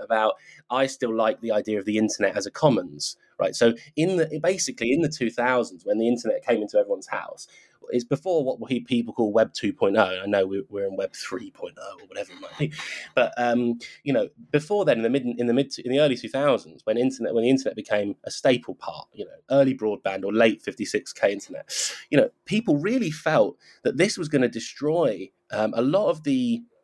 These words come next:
divides between people and things. And of course, one of the things interesting about the digital, digital content is that it doesn't have scarcity. Um, so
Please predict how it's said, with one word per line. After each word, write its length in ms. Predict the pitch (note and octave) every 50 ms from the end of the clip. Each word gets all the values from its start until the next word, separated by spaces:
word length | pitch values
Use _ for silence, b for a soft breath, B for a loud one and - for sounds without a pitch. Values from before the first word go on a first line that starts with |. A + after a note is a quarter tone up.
| _ _ _ _ _ _
divides 520 | - B2+ A#2 B2+ C3+ D#3+ D#3+ B2+ A2+ A2+
between 300 | A2 F#2+ - - G#2+ G2+
people 280 | - A#2+ G#2+ - - G2
and 120 | F#2+ F#2+
things. 580 | - - G2 F2+ D#2 F2 F2 G2+ C3 - - - B B B B B B B B -
And 100 | C3+ C#3+
of 100 | C#3 -
course, 500 | - C4 B3 A3+ G#2 - - - - - _ _
one 220 | B2+ D3+ F#3+ A3
of 80 | G3 C3
the 60 | A2+
things 280 | - A2+ A2 G#2 G2+
interesting 300 | A2+ A2+ - - - G#2
about 200 | G#2 G#2+ G#2 -
the 80 | - G#2+
digital, 380 | A2 D#3+ E3+ D3 B2+ - - - _ -
digital 260 | E3 D#3+ D#3 - A2
content 520 | - - A2 G2+ G2 - - - - - - _ -
is 120 | A2 G2
that 100 | A#2 A2+
it 100 | A#2 -
doesn't 280 | - B2+ B2+ A#2+ A#2+ A2+
have 100 | A#2 -
scarcity. 640 | - - A2+ A2 A#2+ - F#2 - - - C#2 C2+ - B B B B B B B B B
Um, 380 | - G2 G2 G2 G2+ G2 F#2 -
so 380 | - - - A2 A2 G#2+ A2